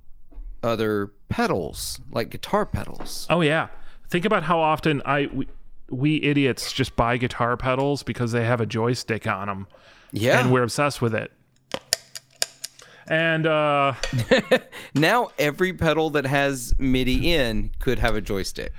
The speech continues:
Speaker 2: Yeah, and so when you really think about what a joystick can do, you can have an X, Y control and, or X dimension and a Y dimension. So it's two
Speaker 1: Mm-hmm.
Speaker 2: potentiometers.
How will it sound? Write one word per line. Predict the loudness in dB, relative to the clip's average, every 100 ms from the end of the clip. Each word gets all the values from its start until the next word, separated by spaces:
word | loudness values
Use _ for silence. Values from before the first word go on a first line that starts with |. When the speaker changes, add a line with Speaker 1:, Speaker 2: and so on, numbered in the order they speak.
| 0
Speaker 2:
Yeah, | 2 4
and | 4
so | 4
when | 4 6
you | 6
really | 4 4
think | 2
about | 2 4
what | 4
a | 4
joystick | 2 2 0 -2
can | 2 2
do, | 4 4 4
you | 0
can | 0 0
have | 0
an |
X, | -2 -2 -2
Y | -2
control | -2 -4 -2 0 0 -2
and, | -2 -4 -4 -6 -8 -12 -4
or | -2 -2 -8 -18 _ -2
X | -2 0 0
dimension | 0 2 0 0
and | 0
a |
Y | 0 0
dimension. | -2 -6 -6 -8
So | -8
it's | -8 -4
two | -2
Speaker 1:
Mm-hmm. | 0
Speaker 2:
potentiometers. | 0 -2 -4 -4 -6 -8 -12